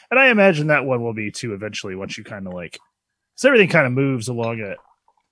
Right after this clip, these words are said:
a preset pattern. So eventually you would kinda figure it out. But yeah, that one actually had me to where, oh, I gotta hit it with this, and then I hit with this.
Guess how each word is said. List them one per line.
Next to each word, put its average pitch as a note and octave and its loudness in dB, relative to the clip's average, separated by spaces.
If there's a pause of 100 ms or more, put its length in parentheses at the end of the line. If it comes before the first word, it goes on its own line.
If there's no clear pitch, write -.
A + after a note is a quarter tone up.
(220)
a C3+ -12
preset B2+ -6
pattern. A#2 -8
So A#2 -10
eventually A#2 -6
you G#2+ -8
would G2+ -14
kinda G#2 -14
figure G#2 -12
it F#2 -12
out. F#2 -12
But F2+ -10 (580)
yeah, D3+ 4
that G#3 4
one G#3 2
actually F3 0
had D3 0
me C#3+ -4
to C3+ 0
where, C3 0
oh, D#3+ 2
I B2 -6
gotta C#3+ -4
hit F#3 -2
it D3+ -12
with D3 -16
this, E3+ -4
and D#3 -10
then D#3 -2
I C#3+ -2
hit D3 0
with C#3 -8
this. D#3 -4